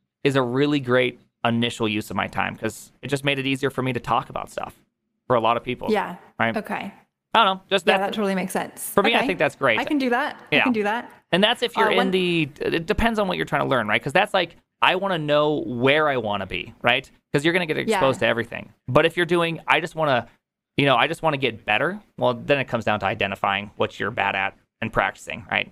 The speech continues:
Speaker 1: That's, like,
Speaker 2: Yeah.
Speaker 1: different, right? It's like, do you wanna go play a new sport or do you want to go to basketball practice where you're gonna do a spider dribble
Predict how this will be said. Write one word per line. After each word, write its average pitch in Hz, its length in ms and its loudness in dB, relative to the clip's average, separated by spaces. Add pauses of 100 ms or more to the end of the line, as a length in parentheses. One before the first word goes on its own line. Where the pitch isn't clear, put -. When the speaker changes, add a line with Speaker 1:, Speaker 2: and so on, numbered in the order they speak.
Speaker 1:
That's, 170 200 2
like, 170 160 4
Speaker 2:
Yeah. 202 80 0
Speaker 1:
different, 143 300 -2
right? 117 100 2
It's 127 100 -4
like, 139 180 0 (360)
do 139 80 0
you 180 80 6
wanna 180 160 2
go 160 240 2 (360)
play 185 220 2
a 143 60 0
new 147 240 0
sport 226 500 0
or 147 160 0
do 135 120 -4
you 147 100 2
want 139 200 0
to 143 60 -2
go 131 200 2
to 123 100 -6
basketball 123 440 0
practice 123 440 -2
where 123 80 0
you're 110 40 -6
gonna 117 120 -2
do 117 160 0
a 113 60 2
spider 131 340 0
dribble 110 360 -2